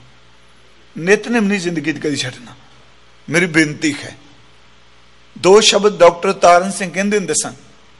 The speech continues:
ਉਹਨਾਂ ਦੀ ਕਿਤਾਬ ਨੇਮ ਤੇ ਪ੍ਰੇਮ, ਉਹ ਪੜ੍ਹਨ ਵਾਲੀ ਹੈ। ਕਹਿੰਦੇ, "ਜਿਸ ਬੰਦੇ ਦੇ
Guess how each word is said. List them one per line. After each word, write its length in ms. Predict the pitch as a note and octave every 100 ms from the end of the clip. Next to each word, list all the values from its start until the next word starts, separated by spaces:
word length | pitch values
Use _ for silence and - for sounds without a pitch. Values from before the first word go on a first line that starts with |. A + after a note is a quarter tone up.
| - - -
ਉਹਨਾਂ 200 | F3+ G3
ਦੀ 100 | F#3+
ਕਿਤਾਬ 480 | F#3+ D#3+ E3+ F3+ F3+
ਨੇਮ 380 | E3 E3+ F3+
ਤੇ 200 | F#3+ F#3+
ਪ੍ਰੇਮ, 380 | F#3 F3 D#3+ G#3+ A3+ - - -
ਉਹ 80 | -
ਪੜ੍ਹਨ 280 | - G3+ A#3
ਵਾਲੀ 300 | A3 F3 C3+
ਹੈ। 100 | - - - - _ - -
ਕਹਿੰਦੇ, 200 | G#3+ A#3+
"ਜਿਸ 500 | C#3+ F#3+ B3+ - G#3
ਬੰਦੇ 520 | D#3+ F3 F#3 G#3 A3
ਦੇ 340 | G#3+ G#3+ A3